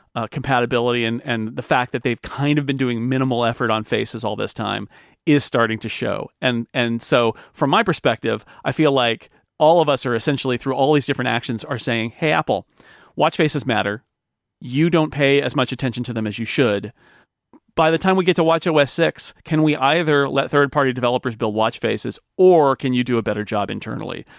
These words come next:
of providing access to, you know, c-, complications across all the faces and making sure all the faces are up to date? Because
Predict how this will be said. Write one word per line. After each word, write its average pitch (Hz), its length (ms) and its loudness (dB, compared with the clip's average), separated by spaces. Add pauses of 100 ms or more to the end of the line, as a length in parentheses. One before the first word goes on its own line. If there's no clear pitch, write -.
(220)
of 110 260 0
providing 107 540 -2
access 107 520 -4
to, 104 320 -4 (300)
you 120 100 -2
know, 101 240 -4 (300)
c-, - 240 -18
complications 151 580 0
across 113 340 -2
all 110 120 0
the 104 80 -4
faces 98 420 -4
and 113 100 -4
making 117 220 -4
sure 123 180 -2
all 110 100 2
the 107 60 -2
faces 98 400 -8
are 98 100 -8
up 92 140 -10
to 95 100 -12
date? - 340 -16
Because 107 460 -2